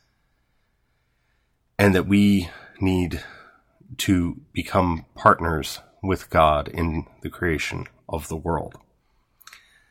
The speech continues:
And this brings us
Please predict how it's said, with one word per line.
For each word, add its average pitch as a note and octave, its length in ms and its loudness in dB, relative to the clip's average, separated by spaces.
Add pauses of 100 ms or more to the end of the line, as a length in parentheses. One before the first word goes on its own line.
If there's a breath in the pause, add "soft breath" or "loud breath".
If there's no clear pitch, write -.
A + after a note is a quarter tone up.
(1400 soft breath)
And B2 160 12
this C3 180 10
brings B2 320 8
us - 300 2